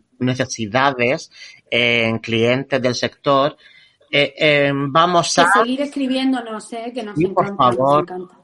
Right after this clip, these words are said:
Speaker 1: O sea, por mail, como queráis. Eh,
Speaker 2: Como queráis.
Speaker 1: mm, vamos a, eh, abrir el primer, o sea, eh, mm, hacer el primer sorteo en Desde el Bar. Eh, vamos a
Speaker 2: <laughs>
Speaker 1: sortear una, una sesión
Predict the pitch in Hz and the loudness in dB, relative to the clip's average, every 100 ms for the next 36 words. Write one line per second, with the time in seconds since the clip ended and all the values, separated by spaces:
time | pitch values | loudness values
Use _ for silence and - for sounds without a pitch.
0 | - 123 131 117 107 120 143 151 123 107 | -8 -4 0 0 0 0 0 0 -4 -2
1 | 110 113 95 - - - - 151 151 175 | 0 0 -2 -14 -20 -20 -20 -4 -2 -2
2 | 190 143 139 139 139 131 156 175 185 180 | -4 -8 -6 -4 -2 0 0 2 0 0
3 | - - 170 170 175 175 - 151 147 143 | -4 -2 2 4 4 2 -2 -2 0 2
4 | 139 139 135 123 143 165 180 185 _ _ | 2 2 0 0 -2 -2 -4 -6 _ _
5 | _ _ _ - 131 127 127 127 135 143 | _ _ _ -4 -2 -2 -4 -2 0 -2
6 | 147 131 - 135 123 143 131 127 123 - | -4 -6 0 0 0 0 0 0 -2 -8
7 | 127 120 104 104 - 127 156 156 143 131 | -10 -8 -8 -10 -8 -2 -2 0 -2 0
8 | 156 - 160 143 - 143 147 160 175 - | 0 0 0 0 0 2 4 4 2 0
9 | 127 123 123 110 113 107 101 110 110 98 | -2 0 -2 -2 -2 -4 -2 0 0 -4
10 | _ _ _ _ _ _ - - - - | _ _ _ _ _ _ -20 -20 -20 -6
11 | 139 131 - _ _ _ _ - - 156 | -4 -4 -8 _ _ _ _ -8 -2 -2
12 | 247 170 - 165 165 180 - - 160 165 | 0 -2 0 0 2 0 -4 -6 -4 -2
13 | 170 175 156 170 170 - - - 165 170 | -2 -4 -2 -4 -4 -4 -6 -4 0 2
14 | 160 127 110 | 2 0 -6